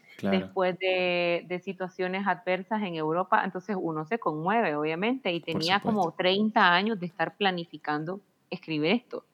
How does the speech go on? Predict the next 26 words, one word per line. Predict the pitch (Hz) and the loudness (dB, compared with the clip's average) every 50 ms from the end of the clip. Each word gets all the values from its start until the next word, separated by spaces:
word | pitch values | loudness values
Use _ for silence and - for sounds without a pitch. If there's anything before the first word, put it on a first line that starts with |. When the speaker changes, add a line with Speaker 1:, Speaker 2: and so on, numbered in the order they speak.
| _ _ _ _ _ _ _ _ _ _ - - _ | _ _ _ _ _ _ _ _ _ _ -20 -20 _
Speaker 2:
Entonces, | _ - 180 180 - 214 214 220 | _ -8 -6 -4 0 0 0 0
para | 220 - 196 180 165 | 4 4 6 6 6
Speaker 1:
Claro. | 160 | 6
Speaker 2:
mí | 160 165 185 | 4 0 -2
fue | - - - 208 208 214 | -2 2 4 4 4 4
como, | 214 247 233 226 226 220 202 190 180 170 165 156 151 - - - _ _ _ _ _ _ _ | 4 2 2 4 4 4 6 6 6 6 6 4 2 0 -4 -10 _ _ _ _ _ _ _
yo | - 180 170 | -6 -4 -2
me | 175 | -2
acuerdo | 175 175 - 208 190 190 185 208 220 220 | -2 0 2 2 2 4 4 2 2 2
que, | - 254 226 202 190 180 170 170 165 156 - - - _ _ _ _ _ _ _ _ _ _ | 2 2 4 4 4 4 4 4 4 2 0 -4 -8 _ _ _ _ _ _ _ _ _ _
que | - 196 190 | -8 -8 -4
cuando | - 185 170 165 160 160 | -2 -2 -2 0 -2 -2
la, | 151 160 156 160 _ _ - | -2 -2 -2 -4 _ _ -4
en | 180 175 170 | -2 0 0
el | 170 165 | -2 -2
primer | 165 175 165 156 156 160 | -2 -2 -2 0 0 2
ensayo | 185 214 220 214 254 233 220 220 226 233 226 226 214 - | 2 2 2 4 4 6 6 6 6 6 4 2 0 0
seguro | - 190 180 180 180 226 | 0 2 4 4 4 2
sonó | 220 - 240 208 196 190 190 202 214 226 220 202 180 170 - - - _ _ _ _ | 2 2 0 0 2 2 4 4 6 6 6 6 6 4 2 0 -6 _ _ _ _
extraño, | - 175 - - - - 202 214 214 202 180 160 156 151 - - - - - - - - - _ _ _ | -6 -6 -6 -2 0 4 6 6 6 6 4 0 0 -2 -4 -10 -18 -18 -16 -18 -18 -20 -20 _ _ _
pero | - 247 226 214 214 208 | 10 10 12 12 12 10
uno, | 196 190 185 180 180 185 208 240 262 262 | 10 10 8 6 4 4 4 6 6 8
obviamente, | 247 214 208 202 202 220 226 220 285 277 | 8 8 6 6 4 4 2 2 2 2
con | - 247 220 | 2 4 4
los | 208 214 196 | 4 4 2
oídos | 180 160 156 165 180 202 220 226 - | 2 0 0 0 0 0 0 0 -2